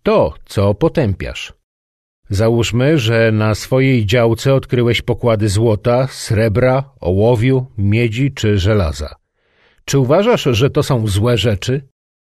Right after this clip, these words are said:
Bóg wszystkie rzeczy uznał jako dobre. Zło bierze się z niezrozumienia rzeczywistości, z błędnej interpretacji życia, z niezrozumienia boskiej mocy.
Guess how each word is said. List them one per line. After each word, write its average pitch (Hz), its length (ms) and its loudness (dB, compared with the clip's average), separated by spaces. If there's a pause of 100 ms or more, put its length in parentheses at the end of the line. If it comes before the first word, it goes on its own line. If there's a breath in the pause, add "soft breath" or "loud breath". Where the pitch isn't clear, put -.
(340)
Bóg 131 400 0
wszystkie 175 640 0
rzeczy 135 320 0
uznał 123 420 0
jako 117 380 2
dobre. 90 460 -2 (680 soft breath)
Zło 117 520 2
bierze 98 380 0
się 120 280 2
z 104 140 0
niezrozumienia 139 720 2
rzeczywistości, 113 920 -2 (440)
z 104 120 -2
błędnej 156 600 2
interpretacji 120 720 0
życia, 123 440 0 (300 soft breath)
z 104 180 0
niezrozumienia 151 840 2
boskiej 151 360 0
mocy. 98 440 -2